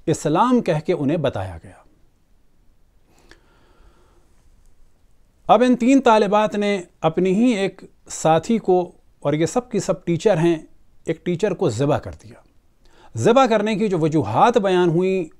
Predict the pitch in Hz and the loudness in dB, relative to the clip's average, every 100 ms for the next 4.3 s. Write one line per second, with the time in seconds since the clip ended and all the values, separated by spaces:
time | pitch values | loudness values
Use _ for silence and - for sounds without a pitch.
0 | - - 151 170 190 175 175 160 - - | -20 -10 -6 -4 -2 -2 -2 -2 -2 -2
1 | - 170 165 175 - 170 160 156 170 160 | -2 -2 0 -2 -2 -2 0 -2 -2 -4
2 | 156 165 151 139 156 151 139 160 156 139 | -4 -4 -4 0 0 0 2 0 0 -4
3 | - 123 131 147 147 117 - 123 131 151 | -4 -4 -2 -2 -2 -8 -6 -2 -2 -2
4 | - 156 156 | -6 -4 -2